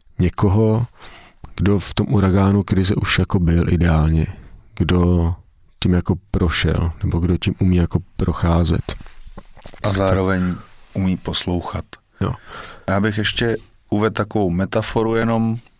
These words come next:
Speaker 2: pro zpestření a zjednodušení tohodle těžkého tématu,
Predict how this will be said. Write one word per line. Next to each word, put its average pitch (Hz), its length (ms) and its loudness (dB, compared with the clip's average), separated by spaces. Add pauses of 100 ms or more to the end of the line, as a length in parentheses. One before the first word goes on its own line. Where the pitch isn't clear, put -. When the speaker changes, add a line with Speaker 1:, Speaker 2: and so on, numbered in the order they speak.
(600)
Speaker 2:
pro 98 180 -4
zpestření 107 680 -2
a 92 60 -2
zjednodušení 101 760 0
tohodle 101 360 -2
těžkého - 480 -2
tématu, 104 600 -2